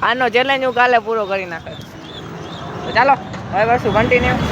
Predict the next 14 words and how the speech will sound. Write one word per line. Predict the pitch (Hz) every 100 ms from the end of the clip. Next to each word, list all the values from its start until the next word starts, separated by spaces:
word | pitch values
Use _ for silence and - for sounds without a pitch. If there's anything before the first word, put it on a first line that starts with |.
| -
ના, | 175 185
એ |
પધરાવાનું | 160 160 175 196 196 202
તો | 202
હોય | 202
જ. | - - - - - - - - - - - - -
મિત્રો, | 269 - 302 311 294 269 - - - - -
આપણે | - 285
નીકળી | 277 285 294
ગયા | - 285 277
છીએ | 277 277 269
ખોડિયારમાંના | - - 233 262 269 262 247 254
મંદિરે, | 269 277 277 269
બરોબર? | 208 262 269 277